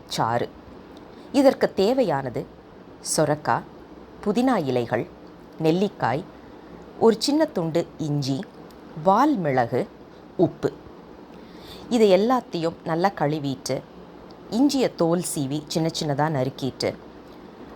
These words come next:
சுரக்காக்கு தோல் சீவணும்னு கிடையாது, அப்படியே வெட்டிட்டு, வெட்டிக்கலாம். அதோடு புதினா இலைகளை நல்லா கழுவிட்டு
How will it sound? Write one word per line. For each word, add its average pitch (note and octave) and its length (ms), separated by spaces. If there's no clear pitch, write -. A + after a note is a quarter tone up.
சுரக்காக்கு D4+ 440
தோல் F#3 320
சீவணும்னு D3+ 440
கிடையாது, B2+ 540
அப்படியே F3 460
வெட்டிட்டு, C3+ 440
வெட்டிக்கலாம். C#3+ 460
அதோடு F3+ 500
புதினா G#3+ 280
இலைகளை D3+ 500
நல்லா C3+ 360
கழுவிட்டு C3 560